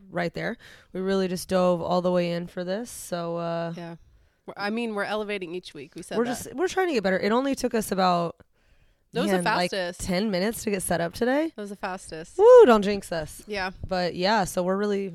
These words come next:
Speaker 1: moving and shaking. I feel like we're getting better.
Speaker 2: Mm-hmm.
Speaker 1: We're
Speaker 2: Yeah.
Speaker 1: getting better. 'Cause last week, I don't know if we talked about this. I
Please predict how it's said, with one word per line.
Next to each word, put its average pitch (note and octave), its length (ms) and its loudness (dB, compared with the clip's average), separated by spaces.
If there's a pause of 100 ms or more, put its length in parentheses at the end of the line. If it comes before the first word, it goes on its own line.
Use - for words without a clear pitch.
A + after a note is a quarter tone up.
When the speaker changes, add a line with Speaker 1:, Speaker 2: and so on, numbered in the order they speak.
(140)
Speaker 1:
moving F3+ 260 -8
and F3+ 120 -10
shaking. F3+ 340 -8
I D#3+ 100 -10
feel D#3+ 180 -8
like D#3 240 -10
we're F3 120 -12
getting F3 180 -8
better. D#3 340 -8
Speaker 2:
Mm-hmm. G3 120 -12
Speaker 1:
We're G3+ 140 -10 (400)
Speaker 2:
Yeah. G3 100 -6
Speaker 1:
getting E3+ 140 -10
better. D#3 320 -8 (180)
'Cause F3+ 160 -6
last F3+ 260 0
week, F#3 120 -4
I F3 60 -4
don't F#3+ 120 -2
know F#3 100 -2
if - 100 -10
we F3+ 80 -4
talked - 260 -6
about E3+ 140 -6
this. D#3+ 220 -10
I D#3+ 400 -6